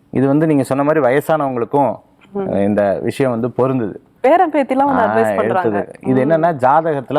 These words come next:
Speaker 1: ஃபர்ஸ்டே நான் ஏற்கனவே சொன்ன மாதிரி
Speaker 2: ம்.
Speaker 1: பொருத்தம் பார்க்கறதுல ரொம்ப பர்ஃபெக்டா இருக்கணும்.
Speaker 2: சரி.
Speaker 1: ரெண்டாவது, அன்னோன்ய பாவம்னு ஒரு பாவம் இருக்கு.
Speaker 2: ம்ஹும்.
Speaker 1: இந்த அன்னோன்ய பாவத்தை முதல்ல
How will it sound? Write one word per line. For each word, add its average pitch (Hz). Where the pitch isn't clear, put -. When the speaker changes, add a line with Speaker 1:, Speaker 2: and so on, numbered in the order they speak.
Speaker 1:
ஃபர்ஸ்டே 147
நான் 131
ஏற்கனவே 131
சொன்ன 110
மாதிரி 104
Speaker 2:
ம். 208
Speaker 1:
பொருத்தம் 170
பார்க்கறதுல 117
ரொம்ப 131
பர்ஃபெக்டா 131
இருக்கணும். 92
Speaker 2:
சரி. 180
Speaker 1:
ரெண்டாவது, 147
அன்னோன்ய 190
பாவம்னு 113
ஒரு 120
பாவம் 98
இருக்கு. -
Speaker 2:
ம்ஹும். 214
Speaker 1:
இந்த 117
அன்னோன்ய 190
பாவத்தை 123
முதல்ல 120